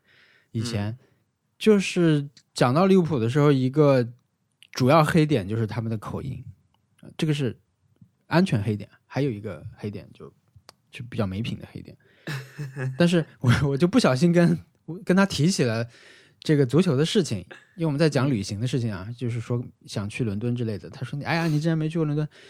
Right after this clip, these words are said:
Speaker 1: 然后是，<laughs> 我就说：“阿森纳球迷，阿森纳最近成绩不好，我都不太想去看球了。”
Speaker 2: <laughs>
Speaker 1: 他说，他说：“对，你就，你再 come on 也没用。”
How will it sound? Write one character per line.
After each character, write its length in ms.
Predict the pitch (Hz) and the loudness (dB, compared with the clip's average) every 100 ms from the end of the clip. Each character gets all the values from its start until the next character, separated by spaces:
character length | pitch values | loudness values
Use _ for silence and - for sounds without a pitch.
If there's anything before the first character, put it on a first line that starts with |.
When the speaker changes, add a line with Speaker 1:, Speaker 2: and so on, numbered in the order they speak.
| - - | -20 -4
Speaker 1:
然 140 | 131 | 0
后 100 | 151 | 2
是， 160 | 143 151 120 117 135 | 2 0 -2 -2 -4
<laughs> 320 | - - - | -8 -18 2
我 80 | 143 | 4
就 60 | |
说 140 | 160 160 | 6 4
：“阿 120 | 170 | 4
森 100 | 170 | 4
纳 100 | 170 | 2
球 160 | 160 | 2
迷， 200 | 147 156 170 | 2 2 0
阿 260 | 156 175 | 0 2
森 100 | 202 | 4
纳 140 | 202 185 | 4 4
最 140 | 196 | 4
近 100 | 180 | 4
成 220 | - 143 | 4 0
绩 80 | 151 | 2
不 100 | 160 | 2
好， 160 | 139 120 | 4 4
我 100 | 123 | 4
都 60 | |
不 120 | 147 | 2
太 140 | 180 190 | 4 4
想 160 | 151 107 | 2 -2
去 200 | 127 120 - _ | -4 -6 -10 _
看 200 | - 147 | -8 -4
球 180 | 123 120 | -2 -4
了。” 200 | 107 104 _ - - _ - 131 - 127 | -4 -6 _ -20 -20 _ -20 -20 -16 -16
Speaker 2:
<laughs> 320 | - - - | -16 -18 -4
Speaker 1:
他 120 | 139 | 2
说， 180 | 139 139 - - - _ _ _ - - 131 | 4 4 4 -2 -8 _ _ _ -20 -20 -16
他 100 | - | 2
说 80 | 156 | 4
：“对， 260 | 160 185 139 | 6 4 4
你 280 | 135 131 131 | 2 0 2
就， 100 | 160 | 2
你 340 | 156 147 131 - _ 160 | 2 -2 -6 -10 _ -6
再 180 | 139 180 | 2 2
come 280 | 147 165 165 | 2 2 4
on 40 | |
也 60 | 131 | 2
没 160 | 107 110 | 0 -2
用。” 140 | 127 | -2